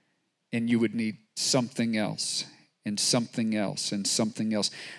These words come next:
But every one of those something else's wears off. What if, what if we could just yield where we are right now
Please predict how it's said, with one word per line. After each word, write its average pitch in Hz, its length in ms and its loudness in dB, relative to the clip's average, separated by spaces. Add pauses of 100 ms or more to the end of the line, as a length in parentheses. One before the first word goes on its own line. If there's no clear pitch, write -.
(340)
But 123 220 4
every 196 380 4
one 165 260 4
of 139 140 2
those 131 220 6
something 135 500 2
else's 120 560 2 (180)
wears 120 600 4
off. 98 500 0 (520)
What 440 180 4
if, 107 540 0 (1040)
what 285 140 6
if 285 120 2
we 247 120 2
could 175 180 4
just 147 260 4
yield 147 520 4
where 147 200 6
we 135 200 6
are 123 240 6
right 117 380 4
now 127 520 2